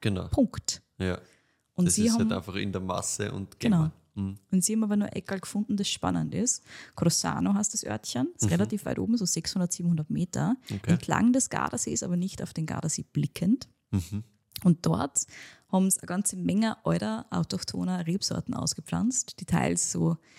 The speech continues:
Speaker 2: in Konservatorien waren, teils bei alten
Speaker 1: Ah, ja.
Speaker 2: Winzerinnen und Winzern irgendwo im Weingarten,
Speaker 1: Mhm.
Speaker 2: ähm, gefunden werden mussten. Und diese Rebsorten, die sind großteils vor der Reblaus, also
Speaker 1: Mhm.
Speaker 2: das ist so um neunzehnhundertzwanzig erst im Trentino gewesen. Auch
Speaker 1: Ja.
Speaker 2: das, ganz spannend finde ich, ist relativ spät gekommen.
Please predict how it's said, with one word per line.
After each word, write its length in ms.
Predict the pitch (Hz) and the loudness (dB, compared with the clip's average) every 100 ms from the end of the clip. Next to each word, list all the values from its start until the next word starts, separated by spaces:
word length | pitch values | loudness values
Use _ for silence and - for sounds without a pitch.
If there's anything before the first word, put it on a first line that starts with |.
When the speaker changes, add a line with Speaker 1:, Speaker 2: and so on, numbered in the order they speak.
| - | -2
Speaker 2:
in 160 | - 175 | 4 4
Konservatorien 880 | 180 175 165 165 - 160 185 180 165 | 6 2 2 -2 -2 0 0 0 0
waren, 300 | 165 170 160 | 0 0 0
teils 260 | 156 170 | 0 0
bei 140 | - - | 0 2
alten 240 | 165 170 | 2 2
Speaker 1:
Ah, 40 | 165 | 2
ja. 80 | |
Speaker 2:
Winzerinnen 360 | - 120 180 175 | 2 2 2 0
und 80 | 160 | 0
Winzern 380 | 170 185 - 175 | 0 0 0 0
irgendwo 380 | - 180 190 175 | 2 2 2 0
im 140 | 170 | -2
Weingarten, 600 | 160 - 170 175 - 196 196 _ - | 0 0 0 0 4 2 2 _ -2
Speaker 1:
Mhm. 260 | 101 104 113 | 0 -2 -2
Speaker 2:
ähm, 340 | - 170 175 170 | 4 6 4 0
gefunden 520 | - - 214 208 208 | 0 4 4 6 4
werden 280 | 165 180 196 | 4 2 2
mussten. 480 | 208 - - 285 - - - _ | 0 -2 -2 -4 -4 -18 -20 _
Und 360 | - 180 175 - - | 2 4 2 -4 0
diese 220 | 175 165 | 2 2
Rebsorten, 640 | 170 - 208 208 220 226 220 | 0 0 0 2 0 0 0
die 80 | |
sind 320 | 180 175 180 - | 0 0 -2 0
großteils 680 | 160 220 - - 214 202 - | 2 2 0 -2 -2 -2 -6
vor 260 | - - | -2 2
der 140 | 196 190 | 2 0
Reblaus, 640 | 190 208 202 247 302 - - | -2 -2 -2 -2 -2 -4 0
also 260 | 170 165 160 - - | 0 2 -2 -8 0
Speaker 1:
Mhm. 360 | 104 - 110 117 _ _ | 0 0 -4 -6 _ _
Speaker 2:
das 180 | 170 - | 0 2
ist 140 | 170 | 0
so 100 | - | -2
um 160 | - 202 | 2 2
neunzehnhundertzwanzig 840 | 190 165 190 196 - - 190 202 | 4 2 -2 -4 -4 -2 -2 -2
erst 160 | 190 196 | -2 -2
im 80 | 196 | -2
Trentino 380 | 185 190 196 208 | -2 0 0 0
gewesen. 300 | 202 220 240 | 0 0 0
Auch 120 | 107 | 2
Speaker 1:
Ja. 100 | 107 | 4
Speaker 2:
das, 240 | 185 - - | 2 0 -2
ganz 160 | 180 | -2
spannend 300 | - - 220 | -2 -4 -2
finde 200 | 240 233 | -2 -2
ich, 40 | 220 | 0
ist 180 | - 170 | 0 0
relativ 220 | 175 175 | 0 -2
spät 320 | - - - | -2 -2 -2
gekommen. 380 | - 156 214 | 0 4 4